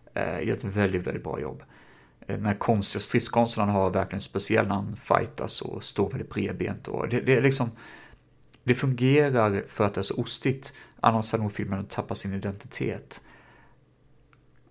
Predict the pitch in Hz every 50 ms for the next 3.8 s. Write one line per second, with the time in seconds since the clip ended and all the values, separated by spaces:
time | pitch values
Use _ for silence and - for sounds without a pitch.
0 | - - 143 151 165 156 165 165 170 170 170 160 160 156 151 139 143 143 139 -
1 | 165 147 131 135 135 135 - 139 127 135 135 135 139 - - 107 - - - -
2 | 110 110 - - - - - 113 117 123 127 - 147 147 147 - - - - -
3 | 135 135 135 139 135 135 135 - 135 131 131 127 131 127 131